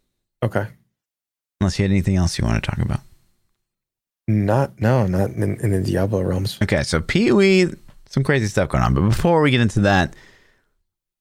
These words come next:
Speaker 2: I do th-, wanna, like, focus on another thing that I think is really cool. So Chris Wilson in his G G G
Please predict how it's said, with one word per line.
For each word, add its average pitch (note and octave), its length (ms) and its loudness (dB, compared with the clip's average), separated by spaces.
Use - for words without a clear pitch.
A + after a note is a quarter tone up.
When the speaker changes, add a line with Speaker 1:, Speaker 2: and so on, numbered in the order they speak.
Speaker 2:
I G#2+ 60 2
do D3+ 360 0
th-, - 120 -8
wanna, A#2+ 360 4
like, G#2+ 180 2
focus - 380 -4
on F#2+ 260 2
another F#2 240 2
thing F2 160 -2
that D#2+ 80 2
I D2 40 0
think C#2+ 160 -2
is - 80 -6
really C#2 140 0
cool. C#2 140 -2
So - 120 -4
Chris C#3 240 -2
Wilson C3+ 280 0
in G#2 100 2
his F2+ 180 0
G G2+ 140 -2
G - 140 -4
G E2 300 0